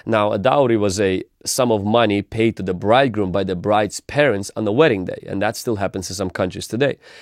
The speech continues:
And one night, this Bishop Nicholas, he secretly dropped a bag of gold down the chimney into the house. This meant that the oldest daughter was able to get married. The bag fell into the stockings that had been hung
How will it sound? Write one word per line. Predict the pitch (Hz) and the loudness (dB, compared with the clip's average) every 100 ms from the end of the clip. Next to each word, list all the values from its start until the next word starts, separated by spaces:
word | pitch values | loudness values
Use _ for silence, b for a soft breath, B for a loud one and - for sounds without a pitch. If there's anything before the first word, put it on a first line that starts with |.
| B | B
And | 104 101 | -4 0
one | 127 190 | 2 2
night, | 139 117 113 | 2 0 0
this | 104 - | -2 -4
Bishop | 98 131 - 95 | -2 0 0 -2
Nicholas, | 110 151 110 104 110 | -2 0 0 0 0
he | - | -4
secretly | 101 - 214 143 113 101 | -6 -2 -2 -2 -2 -2
dropped | 92 113 67 - _ _ | -2 0 0 -2 _ _
a | 110 | -6
bag | 95 95 117 139 143 - | -2 -2 -2 -2 -4 -4
of | 123 101 | -4 0
gold | 123 123 101 107 b b | 2 4 2 -4 b b
down | 98 113 135 | 0 2 2
the | 139 | 2
chimney | 135 - 101 98 110 b b | -2 0 0 -2 -4 b b
into | 104 101 | -4 -2
the | 113 | -2
house. | 120 156 117 - - _ B B B | 0 0 0 -6 -12 _ B B B
This | 95 120 196 - - | 0 2 2 0 -2
meant | 120 139 127 113 | 2 4 4 0
that | - 104 - | -2 -2 -2
the | 113 | -2
oldest | - 151 170 170 117 | 2 4 4 2 0
daughter | 101 131 127 107 | 2 4 4 4
was | 107 101 - | 2 0 0
able | 117 107 104 | 0 0 -2
to | 117 | -2
get | 120 | -2
married. | 147 175 117 - _ _ B B - | 2 0 0 -6 _ _ B B -2
The | 113 | 2
bag | 139 139 143 | 4 4 -2
fell | - 139 139 139 | 0 4 4 4
into | 120 117 | 0 0
the | 98 | -2
stockings | 95 - 151 160 - 147 127 | -6 0 2 2 0 -2 0
that | 110 | -4
had | 113 110 95 | -2 -4 0
been | 113 110 | 0 0
hung | - 143 139 113 | 0 2 2 2